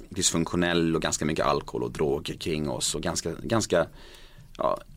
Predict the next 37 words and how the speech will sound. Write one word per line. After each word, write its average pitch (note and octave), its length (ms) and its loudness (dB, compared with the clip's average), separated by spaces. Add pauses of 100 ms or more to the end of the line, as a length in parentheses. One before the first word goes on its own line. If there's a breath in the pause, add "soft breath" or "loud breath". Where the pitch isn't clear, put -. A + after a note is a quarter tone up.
(140)
ostabil D3+ 600 6
kan - 80 2
jag D2+ 100 2
säga. C2+ 280 2 (160)
Eh, F2+ 460 8
mina B2+ 180 4
föräldrar A#2+ 280 6
är G#2 100 6
exemplariska A#2 720 6
idag F#2+ 280 6
sedan F#2+ 140 8
många F2+ 260 8
år, G2 180 8
det G2+ 100 8
är A#2 40 6
de A#2 80 8
verkligen. D#2 340 4
Men G2 140 6
uppväxten A#2+ 540 4
var A2 140 6
ganska E2+ 440 2 (640 loud breath)
kaosig G#2 480 4
liksom. - 420 0
Och, - 280 0
eh, F#2 160 8 (640 loud breath)
att - 260 -2
jag B2+ 500 6 (140)
och, F2 220 0
och G2+ 80 6
min G2 120 6
tjej F#2 280 8
får F2+ 100 0
chansen A2+ 440 4
att F#2 60 4
ge G2+ 360 6
vårt A#2 400 6
barn, C2+ 360 2